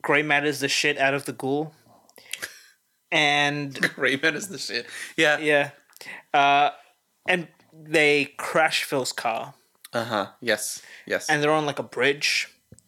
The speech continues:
Speaker 1: And
Speaker 2: Phil's, like, hanging out.
Speaker 1: Yeah, Phil's, like, yeah,
Speaker 2: Uh,
Speaker 1: almost, like, like, hanging for dear life.
Speaker 2: Yeah.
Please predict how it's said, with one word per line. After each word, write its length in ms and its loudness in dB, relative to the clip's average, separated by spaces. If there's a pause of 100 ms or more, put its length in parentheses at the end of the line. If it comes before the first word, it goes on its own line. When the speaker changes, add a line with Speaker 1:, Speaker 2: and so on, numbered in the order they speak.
(640)
Speaker 1:
And 920 -4 (380)
Speaker 2:
Phil's, 320 0
like, 160 2
hanging 480 0
out. 220 2 (380)
Speaker 1:
Yeah, 200 0
Phil's, 280 4
like, 240 0
yeah, 200 0 (100)
Speaker 2:
Uh, 80 4
Speaker 1:
almost, 280 6
like, 260 0
like, 220 0
hanging 560 0
for 160 -10
dear 260 0
life. 380 -2
Speaker 2:
Yeah. 260 0